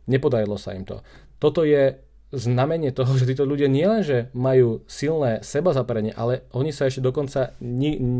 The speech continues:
ani nechcú vzdať, pretože stále vyhľadávajú možnosti, ako schudnúť. Samozrejme sú aj ľudia, ktorí nemajú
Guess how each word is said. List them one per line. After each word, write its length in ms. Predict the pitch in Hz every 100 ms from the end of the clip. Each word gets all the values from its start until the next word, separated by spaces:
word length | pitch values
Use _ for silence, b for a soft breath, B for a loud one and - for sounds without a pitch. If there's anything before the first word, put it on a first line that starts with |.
| 127
ani 160 | 131 135
nechcú 320 | 147 - 160
vzdať, 320 | 127 131 135
pretože 240 | 127 131
stále 480 | 123 - 143 156 139
vyhľadávajú 640 | 123 131 123 120 120 113 113 B B B -
možnosti, 480 | 123 131 135 - 123
ako 480 | - 107 - 110 98 -
schudnúť. 560 | - 139 156 107 95
Samozrejme 400 | - 139 127 123
sú 160 | - 139
aj 240 | 117 101 B B B B B -
ľudia, 240 | 131 139
ktorí 320 | 131 131 123 104
nemajú 320 | 123 247